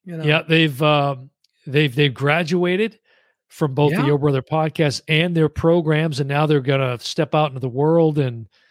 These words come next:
Speaker 2: you know,
Speaker 1: Do
Speaker 2: just
Speaker 1: great
Speaker 2: conti-,
Speaker 1: things.
Speaker 2: continue to do great things. Yeah. So thanks for doing such great things for the Oh Brother podcast. That's gonna do it for another episode of the Oh Brother podcast. I've been your host, Dan Smith. Alongside me, as always, my brother from the same mother, Mike Smith, and we will see you next time.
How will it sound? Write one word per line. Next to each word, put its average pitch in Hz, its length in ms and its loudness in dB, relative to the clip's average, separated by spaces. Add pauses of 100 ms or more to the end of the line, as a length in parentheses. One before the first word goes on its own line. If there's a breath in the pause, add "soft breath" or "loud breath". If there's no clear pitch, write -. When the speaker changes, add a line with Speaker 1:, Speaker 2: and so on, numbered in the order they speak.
(500)
Speaker 2:
you 143 140 2
know, 123 160 2
Speaker 1:
Do 117 120 0
Speaker 2:
just 165 120 0
Speaker 1:
great 160 340 4
Speaker 2:
conti-, 175 120 2
Speaker 1:
things. 120 340 -4
Speaker 2:
continue 175 440 2
to 156 120 -2
do 143 140 2
great 131 300 0
things. 107 380 -6
Yeah. 131 160 0
So 135 160 0
thanks 202 280 2
for 214 100 -4
doing 185 220 0
such 165 220 -2
great 160 240 0
things 147 220 -2
for 143 160 -6
the 131 120 -2
Oh 131 80 0
Brother 120 240 -4
podcast. 185 760 0 (640 loud breath)
That's 170 220 -2
gonna 151 200 0
do 175 280 0
it 175 100 -2
for 170 220 -2
another 139 340 -4 (180)
episode 208 460 0
of 208 80 2
the 202 120 2
Oh 196 60 2
Brother 190 220 2
podcast. 185 640 -2
I've 147 80 0
been 147 140 -2
your 147 140 2
host, 143 260 0
Dan 135 220 -4
Smith. 202 340 -2
Alongside 143 420 0
me, 139 60 -2
as 123 100 -2
always, 156 340 2
my 117 300 -2
brother 170 240 2
from 170 140 -4
the 143 60 -2
same 175 200 0
mother, 151 160 0
Mike 160 240 2
Smith, 202 280 0 (420 soft breath)
and 104 200 -8
we 139 140 4
will 170 220 2
see 170 180 -2
you 185 120 0
next 175 260 -4
time. 90 120 -18